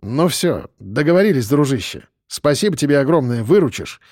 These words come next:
Я тебя потом на рыбалочку с шашлычком приглашу.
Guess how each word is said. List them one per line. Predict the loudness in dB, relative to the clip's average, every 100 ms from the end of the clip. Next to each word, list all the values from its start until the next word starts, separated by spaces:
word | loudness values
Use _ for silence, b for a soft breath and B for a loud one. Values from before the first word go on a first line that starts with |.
| b b -4
Я | -2
тебя | 0 0 0
потом | 2 2 2
на | 2
рыбалочку | 2 2 2 0 -2 -6
с |
шашлычком | -6 -4 -4 -2 -2 -2
приглашу. | -2 0 -2 -2 -12